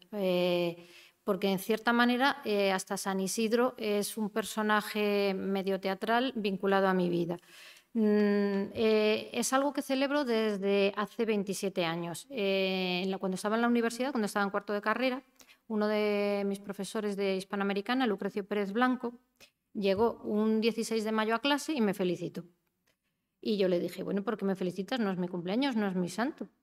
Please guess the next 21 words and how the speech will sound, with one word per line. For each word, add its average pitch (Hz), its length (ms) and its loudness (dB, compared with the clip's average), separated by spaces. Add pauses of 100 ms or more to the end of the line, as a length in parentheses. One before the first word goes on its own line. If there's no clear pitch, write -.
(120)
Mm, 202 440 -10
qué 190 120 -6
cosa 180 220 -4
tan 175 160 -6
extraña". 220 460 -2
Y 208 60 -2
me 190 140 -2
dice, 185 560 -4
"¿Cómo 202 140 -2
te 233 80 0
apellidas, 175 460 -2
Labrador?". 180 500 -2
"Pues, 170 500 -4
eh, 185 380 -2
ayer 185 260 0
fue 196 220 -4
tu 196 220 -6
santo 196 520 -4
de 190 140 -4
apellido". 165 400 -10 (600)
Entonces, 190 440 0